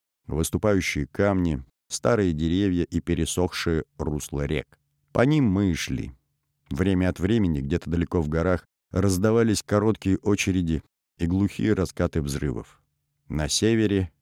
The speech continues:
мотострелки Шлыкова продолжали свою зачистку. Спецназовцы шли цепочкой, соблюдая интервал в несколько метров. Я держался ближе к середине. Рядом шёл Лапшин, то и дело поглядывавший по сторонам.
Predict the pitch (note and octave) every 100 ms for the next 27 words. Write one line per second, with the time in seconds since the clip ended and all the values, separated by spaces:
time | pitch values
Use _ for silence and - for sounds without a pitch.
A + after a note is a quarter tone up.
0 | _ E2 G2+ G#2+ - G#2+ A#2 - B2 -
1 | F2+ G#2 G#2 G2 - G2 F2+ F#2 D#2 D#2
2 | D#2+ E2 - F2+ E2+ D#2 C#2+ D2 - C#2+
3 | - - - - _ _ - - A2+ -
4 | C3+ A2 G#2+ - G2 G2 F2 - - F#2
5 | G#2 - G#2 - A2 - - C#2 - _
6 | _ - D#2+ E2 E2 F2+ E2+ E2 F2 F2+
7 | F2 - _ C#2+ D#2+ D#2 D#2 - D#2+ D#2
8 | - C#2+ - _ _ _ - B2 C3+ B2
9 | C3 B2 A2 A2 A2 G2+ - G#2 G#2 F#2+
10 | F2+ B1 - - _ _ - F2 G#2+ F#2+
11 | - E2 C#2+ D2+ - - A#2 G2+ F2+ F2+
12 | E2+ F#2 E2 D#2 D#2 D2 D#2 D#2 D#2 -
13 | D#2+ D#2 - D#2 C#2+ C#2 B1+